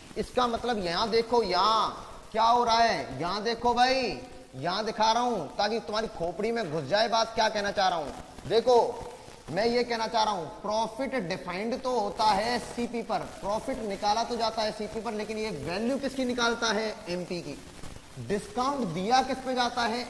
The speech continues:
एमपी पर, लेकिन ये value किसकी निकालेगा? सीपी की। बस ये बात ध्यान रखना, उल्टा हो रहा है। Discount से value जो निकलेगी, discount से जो value निकलेगी वो एमपी की नहीं निकलेगी, वो सीपी की निकलेगी।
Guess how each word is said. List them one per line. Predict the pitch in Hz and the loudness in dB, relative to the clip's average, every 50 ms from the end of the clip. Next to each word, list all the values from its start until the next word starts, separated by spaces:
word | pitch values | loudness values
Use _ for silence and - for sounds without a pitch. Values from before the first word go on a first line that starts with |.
| 220 | -4
एमपी | 226 233 214 226 233 | -4 -4 -4 -4 -6
पर, | 220 - 220 202 | -6 -4 -4 -4
लेकिन | 202 208 196 233 220 | -4 -4 -4 -4 -4
ये | 214 202 | -4 -4
value | 160 151 185 202 233 269 254 | -6 -4 -4 -4 -2 -2 -2
किसकी | 262 254 254 254 240 | -4 -4 -4 -4 -4
निकालेगा? | 226 - 226 214 214 214 214 208 208 202 | -4 -2 -2 -2 -2 -2 -2 -2 -4 -4
सीपी | - - 185 170 - 170 151 | -4 -6 -6 -6 -6 -6 -8
की। | 120 131 127 117 - - - - - - 131 | -6 -6 -8 -8 -10 -12 -14 -14 -14 -6 -2
बस | 151 233 - - 143 | 0 0 0 0 -2
ये | 135 156 226 254 | 2 4 6 6
बात | 247 240 240 202 | 8 8 6 6
ध्यान | 175 202 190 202 208 | 6 4 2 2 2
रखना, | 208 202 - 214 220 240 226 - | 0 0 0 -2 -4 -4 -4 -4
उल्टा | 185 185 180 160 185 175 | -4 -4 -2 0 0 0
हो | 151 143 | 0 0
रहा | 135 123 | -2 -4
है। | 117 - - - - - - - - - 135 117 107 107 | -6 -8 -12 -14 -16 -16 -18 -18 -14 -12 -12 -8 -4 0
Discount | 180 214 208 - - - 233 247 269 285 269 269 | 0 0 0 -2 -4 -4 -2 0 0 0 0 0
से | 285 277 269 | 0 0 0
value | 214 208 226 233 233 233 262 262 | 0 0 0 0 0 0 0 0
जो | 202 247 254 | 2 2 2
निकलेगी, | 240 226 - 220 220 220 220 208 240 262 269 269 262 - - - - 139 123 123 | 2 0 0 2 4 4 4 4 2 0 0 0 -2 -6 -12 -14 -12 -6 0 2
discount | 196 202 - - - - 240 262 277 277 277 - | 2 2 0 -2 -2 2 4 6 6 6 4 4
से | - 269 247 | 2 4 6
जो | 247 247 | 6 4
value | 220 233 233 233 226 240 | 4 4 2 2 2 2
निकलेगी | 233 233 - 233 226 240 233 254 | 2 0 2 2 2 2 2 2
वो | 247 247 - | 0 0 0
एमपी | - 220 233 240 233 185 254 247 | 0 0 0 0 0 0 -2 -4
की | 196 214 240 220 | -2 -2 0 0
नहीं | 196 208 233 262 | 2 2 2 2
निकलेगी, | 262 254 254 247 247 247 240 226 254 | 0 0 0 4 4 4 4 4 2
वो | 240 240 233 | 2 2 2
सीपी | 233 - - - 262 269 - - 285 262 | 2 0 -2 -2 0 0 0 0 -2 -2
की | 220 269 | 0 0
निकलेगी। | 254 247 - 240 220 214 208 180 165 143 | -2 -2 -2 0 -2 -2 -2 -2 -4 -6